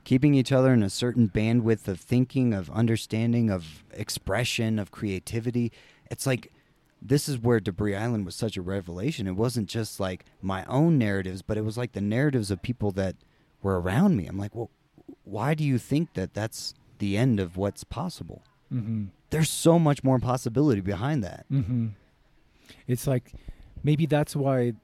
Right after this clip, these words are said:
Speaker 2: there's such a, it seems there's such an intention to sow division, and we become addicted to it, because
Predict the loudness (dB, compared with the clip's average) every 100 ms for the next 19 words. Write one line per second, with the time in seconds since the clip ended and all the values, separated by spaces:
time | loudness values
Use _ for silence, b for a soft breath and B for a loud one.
0 | -6 -6 -4 -4 -2 0 0 -2 -10 _
1 | _ -14 -4 -2 0 0 -2 0 -2 0
2 | -2 0 -2 -2 -2 0 -2 0 0 0
3 | -8 -12 b b b b b -2 2 2
4 | 2 2 2 2 0 -2 0 -4 -2 -2
5 | -2 -4 -4 -4